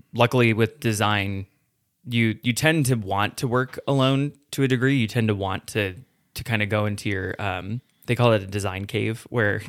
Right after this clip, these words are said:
you kinda just put your blinders on and go. Um, so that, that aspect is great.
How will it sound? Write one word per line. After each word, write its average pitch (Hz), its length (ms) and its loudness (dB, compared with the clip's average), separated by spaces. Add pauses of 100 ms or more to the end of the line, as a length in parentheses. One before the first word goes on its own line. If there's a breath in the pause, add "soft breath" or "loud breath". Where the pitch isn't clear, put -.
(140)
you 107 100 -10
kinda 127 160 4
just 110 140 -4
put - 100 2
your 123 80 0
blinders 110 320 4
on 104 140 0
and 98 100 -6
go. 95 360 -2 (640 loud breath)
Um, 104 400 2 (680)
so - 120 0
that, 139 220 6
that 123 180 4
aspect 120 400 2
is 101 100 -6
great. 95 420 -4